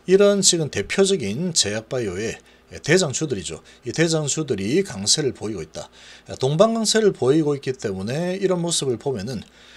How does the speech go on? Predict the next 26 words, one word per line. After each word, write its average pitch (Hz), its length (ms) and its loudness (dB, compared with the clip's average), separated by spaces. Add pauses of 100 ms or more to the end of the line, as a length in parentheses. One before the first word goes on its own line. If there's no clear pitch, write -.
(180)
아, 95 240 -8
지금 143 320 0
경기 175 260 0
침체에서, 180 680 0 (440)
아, 85 220 -18 (120)
회피할 190 480 2
수 151 160 2
있는 92 240 -8 (340)
이런 208 280 2
쪽으로 113 680 -2 (220)
노아의 113 440 2
방주 107 300 -6
같은 110 600 -8 (180)
이런 165 300 0
분위기로, 113 600 -4 (420)
어, 87 120 -14
지금 87 480 -4 (320)
작-, - 220 -2 (220)
어, 80 160 -14
작용을 139 420 -2
하고 160 160 -2
있는, 101 380 -8 (180)
예, 90 140 -14
그런 117 200 -4
주가 143 280 -2
흐름이다. 120 500 -4